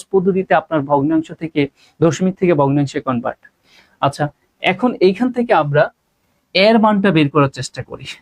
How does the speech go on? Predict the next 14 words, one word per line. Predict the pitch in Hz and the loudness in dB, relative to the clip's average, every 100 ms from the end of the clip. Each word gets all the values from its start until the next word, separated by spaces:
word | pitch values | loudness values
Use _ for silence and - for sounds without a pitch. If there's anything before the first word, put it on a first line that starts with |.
| - | 0
আমি | 151 180 | 2 2
একটু | 196 165 | 2 2
ভেঙে | 175 185 | 4 4
ভেঙে | 180 156 123 | 4 2 2
বলি, | 135 185 147 | -4 0 0
আড়াআড়ি | 170 170 170 160 | 2 0 0 -2
যদি | 165 156 | -2 2
গুণ | 170 165 | 2 2
করি | 156 165 | 0 2
তাহলে | 156 156 156 | -2 -4 -4
কি | 160 156 | -2 -2
হবে, | 143 165 _ _ _ - | -2 -8 _ _ _ -2
টু | 175 185 175 | 4 4 4
into | 165 165 | 4 2